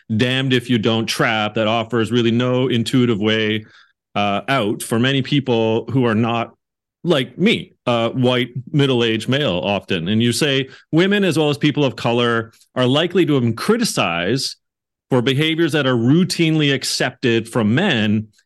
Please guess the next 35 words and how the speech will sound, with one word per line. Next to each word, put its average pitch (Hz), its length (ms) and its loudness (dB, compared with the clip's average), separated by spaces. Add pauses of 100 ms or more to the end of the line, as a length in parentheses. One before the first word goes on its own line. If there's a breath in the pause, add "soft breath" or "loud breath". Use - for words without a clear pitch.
(120)
in, 127 360 0
you 143 140 0
know, 104 80 0
they're 113 420 0
the 104 280 0
dominant 101 500 -2
group. 120 380 -2
So 151 340 -2 (480 loud breath)
what's 269 320 0
at 277 140 0
the 262 80 -2
core 170 340 2
of 147 60 -2
managing 139 640 0
perceptions? 120 680 -2
And 120 160 2
really 147 300 0
from 127 200 0
a 107 60 2
both 139 300 0
sides 135 400 -2
perspective, 110 520 -2
what 147 140 0
are 160 40 2
we 143 100 2
doing 117 340 2
right 123 300 0
and 110 100 0
what 110 140 0
do 123 80 -4
we 110 60 0
need 104 180 0
to 110 100 -4
improve 113 320 0
upon? 104 460 -4